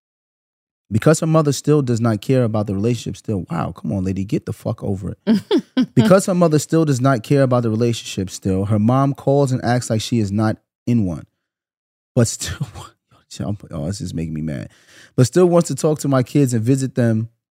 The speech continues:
Speaker 1: to which my answer is a resounding no. My wife turns the phone, generalizes conversations as if I am in the room, and concedes to me to act like I am non-existent in my own home when her mom calls. Wow.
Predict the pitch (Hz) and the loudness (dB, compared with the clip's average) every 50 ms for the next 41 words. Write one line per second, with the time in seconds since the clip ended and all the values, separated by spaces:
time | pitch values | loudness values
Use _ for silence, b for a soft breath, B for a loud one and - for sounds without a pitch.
0 | _ _ _ _ _ _ _ _ _ - - 131 127 135 120 113 123 131 139 - | _ _ _ _ _ _ _ _ _ 2 2 4 4 4 4 4 2 2 2 2
1 | 131 135 131 123 - 139 120 117 117 117 107 104 - - 117 113 117 110 107 135 | 2 0 0 0 0 0 0 2 2 2 0 0 -2 -2 2 2 2 2 2 2
2 | 131 127 127 123 127 123 117 123 139 131 107 82 - - _ _ _ _ _ _ | 2 4 4 6 6 6 6 6 4 4 4 0 -4 -10 _ _ _ _ _ _
3 | _ - - 117 120 131 131 131 - - - 139 143 147 147 131 - 139 - - | _ 0 2 6 6 6 4 4 2 0 2 4 4 4 4 2 0 -2 0 0
4 | 139 131 131 127 127 120 110 123 123 127 127 127 123 120 120 120 117 117 113 - | 0 2 2 2 2 2 2 2 2 2 2 2 2 2 2 2 0 -2 -2 -2
5 | 127 120 117 113 - - 120 120 110 113 107 104 104 101 98 110 113 113 - - | -2 0 0 0 -2 -2 -4 -4 -2 -2 -2 -2 -2 -4 -2 -2 -2 -4 -4 -6
6 | _ - 107 113 117 120 120 117 113 113 113 - _ _ _ _ _ _ _ _ | _ -2 0 2 2 2 2 2 0 -2 -4 -6 _ _ _ _ _ _ _ _
7 | _ _ _ _ _ _ _ _ - - 113 107 113 135 139 143 143 127 120 123 | _ _ _ _ _ _ _ _ -2 0 0 2 2 2 4 4 4 4 4 2
8 | 120 120 117 117 90 104 113 - 113 110 - - 139 135 135 131 123 - - 123 | 2 2 2 0 0 -2 -4 -2 -2 -4 -4 -4 -2 -2 -2 -2 -2 -4 -4 -2
9 | 123 131 135 131 123 - 123 - - 113 131 135 127 _ - 123 110 110 110 - | 0 2 2 2 0 -2 -4 -2 0 0 0 0 0 _ -4 0 0 0 0 -2
10 | _ - - 117 117 117 104 104 107 117 113 120 117 113 104 101 127 127 - 135 | _ -4 -2 0 2 2 2 2 2 2 2 2 0 0 -2 0 -2 -2 -2 -2
11 | 127 113 113 110 104 110 123 127 127 117 113 139 139 131 120 113 110 110 113 113 | -2 -2 0 0 0 0 0 0 0 0 2 2 2 2 2 2 0 0 0 0
12 | 117 123 127 127 123 113 - - 104 92 78 73 - - 73 73 120 135 127 98 | 0 0 0 0 -2 -2 -4 -6 -8 -6 -8 -10 -14 -12 -6 -2 0 0 0 -2
13 | - | -4